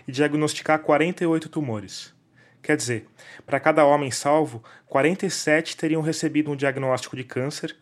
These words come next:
sem que isso trouxesse qualquer benefício. Ainda segundo o estudo, entre os homens que passaram pelo rastreamento e foram diagnosticados com câncer,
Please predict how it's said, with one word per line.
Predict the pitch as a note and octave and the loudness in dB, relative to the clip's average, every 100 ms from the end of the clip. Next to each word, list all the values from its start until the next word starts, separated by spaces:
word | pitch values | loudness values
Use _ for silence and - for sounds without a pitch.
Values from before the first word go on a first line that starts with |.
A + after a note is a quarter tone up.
| _ _ _ _ | _ _ _ _
sem | - E3+ | -8 -6
que | F3 - D#3+ | -6 -4 -4
isso | D#3+ | -4
trouxesse | D3+ D3 D3 C#3+ D#3 | -6 -4 -4 -6 -6
qualquer | D3 - C#3+ | -10 -6 -6
benefício. | C#3+ D3 D3 - - - _ _ _ _ _ _ _ - - - - | -4 -8 -10 -14 -14 -16 _ _ _ _ _ _ _ -20 -18 -12 -4
Ainda | B2 C3 | -2 0
segundo | C#3+ C3 | -2 -4
o | |
estudo, | A#2 - E3+ C3+ - - | -4 -2 0 -2 -8 -14
entre | C3+ B2+ | -6 -4
os | B2+ | 0
homens | C#3+ D3+ | 2 0
que | - | -2
passaram | - B2+ - C#3+ D3+ | 0 0 2 2 0
pelo | C#3 A#2+ | -2 -2
rastreamento | B2+ A#2 C3 A#2 B2 C#3+ C3 | -2 -4 -2 -2 -2 -4 -6
e | |
foram | - C3 B2 | -6 -4 -2
diagnosticados | B2+ B2+ B2+ A#2+ - B2+ B2 A2 | -2 -2 -2 -4 -4 0 0 -2
com | A#2+ A2+ | -8 -4
câncer, | C#3+ E3 - | -4 -4 -6